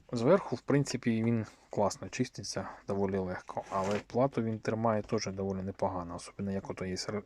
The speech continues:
рельєфне дно, що такі заливки ото під транзистори, поглиблення. То якби там важко плату таки виймати з нього.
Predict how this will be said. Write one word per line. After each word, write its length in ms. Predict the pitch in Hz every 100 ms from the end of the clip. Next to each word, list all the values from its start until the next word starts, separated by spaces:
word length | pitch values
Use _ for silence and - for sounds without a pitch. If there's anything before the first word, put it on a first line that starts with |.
| -
рельєфне 640 | 110 110 107 104 - 104
дно, 280 | 104 139 165 - - - - - - - _
що 140 | - 120
такі 280 | 104 -
заливки 480 | 101 101 104 - -
ото 180 | 92 95
під 180 | - -
транзистори, 640 | - 101 139 143 - 110
поглиблення. 720 | - 107 104 104 101 98 98 - - _ - - - - - - - - - - - _ _ -
То 160 | 107
якби 340 | 104 110 107 107
там 280 | 113 107 98 - - - -
важко 340 | 117 - -
плату 300 | - 101 -
таки 300 | - 98 101
виймати 360 | 95 98 98 92
з 60 |
нього. 380 | 95 98 90 95